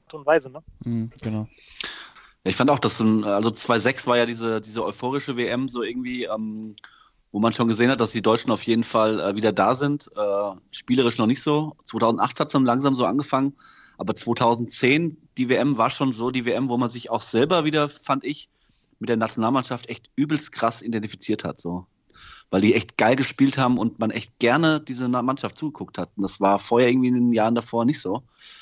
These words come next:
Speaker 3: Und das waren so die, eigentlich die ersten Jahre seit den siebzigern, wo wirklich Deutschland wieder schön Fußball gespielt hat, fand ich.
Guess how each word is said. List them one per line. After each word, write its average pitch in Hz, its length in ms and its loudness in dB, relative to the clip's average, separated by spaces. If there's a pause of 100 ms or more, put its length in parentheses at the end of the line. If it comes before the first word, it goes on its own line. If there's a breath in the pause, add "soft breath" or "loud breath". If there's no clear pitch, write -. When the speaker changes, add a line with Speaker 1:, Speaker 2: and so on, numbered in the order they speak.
(220 loud breath)
Speaker 3:
Und 98 80 -4
das - 140 -4
waren 107 140 2
so 110 100 0
die, 110 260 2 (120)
eigentlich 107 200 -4
die 107 200 -6
ersten 110 360 0
Jahre 123 380 4
seit 113 160 -8
den 120 120 -4
siebzigern, 151 720 -4
wo 107 140 -8
wirklich 120 220 -12
Deutschland 117 360 -4
wieder 110 140 -6
schön 117 220 -4
Fußball - 280 -12
gespielt - 300 -16
hat, - 100 -18 (240)
fand - 200 -14
ich. - 160 -16